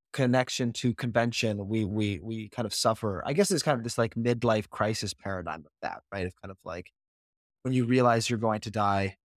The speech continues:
you kind of take a step back and say, like, "Is this, was this really worth it?" Or people kind of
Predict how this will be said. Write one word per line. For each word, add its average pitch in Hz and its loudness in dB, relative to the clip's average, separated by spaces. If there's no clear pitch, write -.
you 117 -4
kind 120 -2
of 107 -6
take 123 -2
a 113 -2
step 117 -4
back 107 0
and 104 -4
say, - -4
like, 104 -2
"Is 104 -8
this, 120 -2
was 120 -4
this 117 -2
really 107 0
worth 98 -4
it?" 95 -4
Or 98 -4
people 120 -4
kind 113 0
of 107 -4